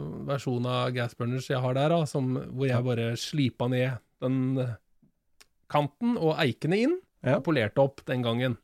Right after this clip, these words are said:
Speaker 2: Ja.
Speaker 1: Og så er det, hva er det? Kvikklakk? Silkematt kvikklakk i senter. <laughs>
Speaker 2: Er det det?
Speaker 1: Rett over det originale grunninga. Jeg bare matta det ned, vel.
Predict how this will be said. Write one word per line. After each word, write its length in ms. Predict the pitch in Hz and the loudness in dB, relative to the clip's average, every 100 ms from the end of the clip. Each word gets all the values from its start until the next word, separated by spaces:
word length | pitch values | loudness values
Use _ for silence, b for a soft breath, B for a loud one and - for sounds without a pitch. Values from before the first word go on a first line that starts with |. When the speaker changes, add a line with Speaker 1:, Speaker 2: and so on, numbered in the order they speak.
| _ | _
Speaker 2:
Ja. 140 | 165 151 - _ _ _ _ _ | 4 4 2 _ _ _ _ _
Speaker 1:
Og 80 | 151 | -6
så 120 | 180 165 120 | 0 0 2
er 40 | |
det, 640 | 135 139 139 139 135 139 - _ _ _ _ _ _ _ _ - | 2 2 2 2 0 -2 -6 _ _ _ _ _ _ _ _ -12
hva 120 | 117 | -6
er 40 | 151 | -4
det? 180 | 277 | -6
Kvikklakk? 720 | - 107 - - 202 247 - - _ _ - | -6 -6 -6 -8 -6 -6 -10 -20 _ _ -4
Silkematt 540 | 190 127 - 117 147 - | 0 0 0 -2 -2 -2
kvikklakk 640 | 131 120 - 180 202 - | -2 -2 -4 -4 -2 0
i 60 | 170 | 2
senter. 480 | 135 110 - 139 - B | 2 2 2 2 2 B
<laughs> 160 | B - | B -4
Speaker 2:
Er 240 | 98 78 | -2 0
det 280 | 123 104 156 - - | 2 0 -2 -6 -2
det? 100 | 143 | 0
Speaker 1:
Rett 320 | 226 _ - | 0 _ 0
over 280 | 135 123 131 | 6 8 8
det 80 | 156 | 8
originale 1200 | 151 113 113 107 107 127 131 135 135 135 135 127 _ _ _ _ _ _ | 6 4 2 2 2 2 2 2 0 -2 -4 -8 _ _ _ _ _ _
grunninga. 480 | 165 160 123 117 147 | 0 2 2 0 -2
Jeg 120 | 190 | 0
bare 240 | 175 180 185 | 2 4 2
matta 640 | 196 170 220 190 - - 123 | -2 -6 -2 -2 -2 -2 0
det 120 | 151 | 2
ned, 240 | 160 180 262 | 2 0 0
vel. 160 | 226 | -4